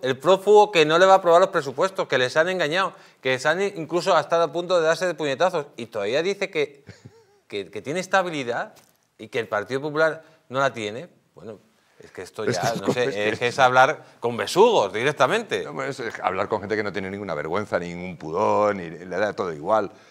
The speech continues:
Speaker 2: Es decir, es como, no sé, es decir, "Su gobierno es inestable". Sí, pero tú en tu casa, eh, tienes una gotera. Es decir, bueno, vamos a ver, es decir, ¿quiere usted explicarme,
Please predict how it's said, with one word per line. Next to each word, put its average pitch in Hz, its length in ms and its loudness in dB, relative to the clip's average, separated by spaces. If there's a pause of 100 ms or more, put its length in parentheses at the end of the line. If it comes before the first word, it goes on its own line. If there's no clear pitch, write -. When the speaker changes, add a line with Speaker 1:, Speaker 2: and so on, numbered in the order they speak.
(160)
Speaker 2:
Es - 100 -18
decir, 107 120 -6
es 104 80 -8
como, 101 540 -8
no 101 120 -16
sé, 117 260 -10
es 87 60 -16
decir, 101 360 -16 (100)
"Su 123 120 -8
gobierno 123 560 0
es 135 160 -6
inestable". 95 600 -4 (220)
Sí, 196 180 -6
pero 127 220 -2
tú 196 220 2
en 180 100 0
tu 156 160 0
casa, 214 520 6 (360)
eh, 117 140 -4
tienes 156 360 -4
una 151 120 4
gotera. 80 480 0
Es - 80 -12
decir, - 160 -16
bueno, 156 180 -10
vamos 110 240 -14
a 98 60 -8
ver, 151 160 -2
es 104 80 -8
decir, 107 260 -12 (960)
¿quiere 131 180 -2
usted 160 160 0
explicarme, 131 640 2